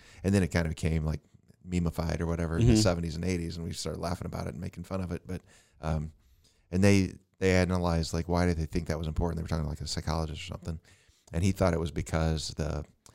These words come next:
Speaker 1: the sense of loss of control, you know, like, with the whole Cold, Cold War and, you know, the uncertainty of the nuclear, you know, anni-, annihilation and other things like that. Although the,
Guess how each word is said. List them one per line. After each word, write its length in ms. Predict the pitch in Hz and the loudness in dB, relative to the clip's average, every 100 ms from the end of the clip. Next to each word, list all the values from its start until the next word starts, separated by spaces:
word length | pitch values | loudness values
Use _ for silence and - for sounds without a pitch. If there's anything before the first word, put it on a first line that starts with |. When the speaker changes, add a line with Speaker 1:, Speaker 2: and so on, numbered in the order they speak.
| _ | _
Speaker 1:
the 80 | - | -8
sense 260 | - 92 76 | -2 0 -2
of 80 | 73 | -2
loss 240 | 82 - | 0 -2
of 80 | - | -6
control, 520 | 85 - 82 92 95 - | -8 -2 0 0 -4 -8
you 80 | 78 | -6
know, 60 | |
like, 180 | 78 78 | -4 -4
with 120 | 80 | -6
the 100 | 73 | -6
whole 200 | 78 76 - | -4 -6 -4
Cold, 480 | 87 90 82 - | 0 0 0 -6
Cold 220 | - 101 92 | -2 0 2
War 340 | 90 90 85 | 2 2 2
and, 200 | 80 78 _ _ _ _ | -2 -10 _ _ _ _
you 80 | 80 | -4
know, 80 | 76 | 0
the 100 | 82 | 0
uncertainty 460 | 78 90 78 80 | 0 0 -2 -2
of 80 | 78 | -2
the 60 | 76 | -2
nuclear, 680 | 78 82 85 80 80 78 73 | -4 -4 -2 -2 -2 -4 -4
you 80 | 78 | -4
know, 60 | 73 | -4
anni-, 180 | 76 73 | -4 -2
annihilation 640 | 80 82 80 80 - 87 | -2 -2 -2 -4 -4 -6
and 100 | 78 | -6
other 160 | 80 78 | -6 -6
things 200 | 82 80 | -8 -8
like 140 | 82 | -8
that. 280 | 85 85 - _ _ _ _ | -2 -2 -4 _ _ _ _
Although 160 | 95 92 | 2 4
the, 240 | 87 80 | 4 2